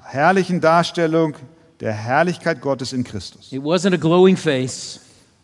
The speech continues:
Speaker 1: Es war ein Sch-, it was what?
Speaker 2: A, it wasn't a glowing face.
Speaker 1: Es war nicht ein, ein, ein, ein strahlendes Gesicht.
Speaker 2: It wasn't a pillar of fire hovering over his head.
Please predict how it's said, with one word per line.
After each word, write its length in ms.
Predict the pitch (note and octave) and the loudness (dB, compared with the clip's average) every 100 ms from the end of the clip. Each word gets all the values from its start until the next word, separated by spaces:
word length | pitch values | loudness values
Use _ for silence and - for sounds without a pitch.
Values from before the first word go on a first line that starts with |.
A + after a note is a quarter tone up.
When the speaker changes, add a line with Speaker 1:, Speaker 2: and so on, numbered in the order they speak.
| _ | _
Speaker 1:
Es 180 | - F#2 | -16 -4
war 240 | A#2+ D3 D#3 | 0 2 2
ein 300 | D#3 C#3+ B2+ | -2 -6 -10
Sch-, 240 | A#2 - D#3 C3+ A2+ - | -16 -14 -14 -14 -18 -16
it 100 | A#2+ | -8
was 140 | C#3+ C3+ | -6 -6
what? 140 | D#3+ _ | -14 _
Speaker 2:
A, 40 | C3+ | -16
it 60 | A2+ | -14
wasn't 340 | C3+ C3+ D#3 C#3+ | -8 -4 -4 -4
a 40 | |
glowing 480 | A2 B2 C3+ C3+ C3 | -4 -2 0 0 -2
face. 300 | - B2 A2 | -4 -4 -2
Speaker 1:
Es 60 | B2+ | 2
war 160 | D3 | 4
nicht 280 | F3 F#3+ - | 4 2 0
ein, 260 | E3 D#3+ C3 - | 0 0 -2 -8
ein, 240 | B2+ C3+ C#3 | -4 -4 -2
ein, 240 | C3+ C3+ | -4 -4
ein 280 | C3 C3+ A2+ | -2 -4 -4
strahlendes 760 | - - A2+ D#3+ E3+ D#3+ C#3 A2+ | -10 -8 0 2 2 2 -2 -4
Gesicht. 600 | B2+ G2+ D#3+ - - - | -4 -4 -6 -6 -18 -10
Speaker 2:
It 60 | |
wasn't 280 | C#3 F3 F#3+ | -4 0 0
a 40 | E3 | -2
pillar 420 | - F#3 F#3+ F#3 | 2 4 4 4
of 80 | F3 | 2
fire 480 | F3 D#3 D#3 D3+ | 0 2 4 4
hovering 360 | D#3 D#3 E3+ E3 | 2 0 0 2
over 200 | D#3+ D3+ | 2 0
his 160 | D3 B2+ | -2 -2
head. 260 | A#2 G2 | -6 -6